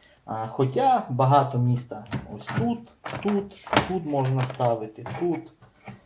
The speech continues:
і тут. Ось. А судячи по ось цьому, тут щось можна вставити, якісь сверла. Все ж таки стають сверла.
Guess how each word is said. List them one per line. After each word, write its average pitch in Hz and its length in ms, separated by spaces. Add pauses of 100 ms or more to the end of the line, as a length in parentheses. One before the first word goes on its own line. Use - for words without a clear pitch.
(440)
і 131 120
тут. 120 500 (680)
Ось. - 300 (540)
А 120 220
судячи 120 500
по 110 380 (140)
ось 117 220
цьому, 208 560 (1040)
тут 160 220 (180)
щось - 580 (180)
можна 113 440 (340)
вставити, 110 680
якісь 107 480
сверла. 135 840 (400)
Все 127 240
ж - 120
таки 110 400
стають 127 680
сверла. 180 680